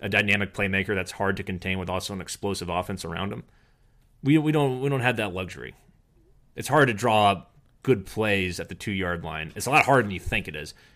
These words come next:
Getting in the red zone is very difficult to score. It's a much shorter field to cover for the defense, and, um,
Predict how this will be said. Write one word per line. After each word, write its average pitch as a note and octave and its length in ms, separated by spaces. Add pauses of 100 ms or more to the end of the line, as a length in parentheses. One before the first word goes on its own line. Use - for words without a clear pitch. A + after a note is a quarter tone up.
Getting G3+ 140
in B3+ 60
the B3 80
red D3 180
zone B2+ 180
is G#2+ 120
very A#2+ 180
difficult G2+ 400
to - 80
score. - 400 (340)
It's A2 160
a A#2+ 60
much B2+ 260
shorter A#2+ 840 (720)
field B2 280
to G2+ 60
cover G2 360
for - 240
the G2 80
defense, F#2+ 580 (680)
and, F#2+ 360
um, F#2+ 440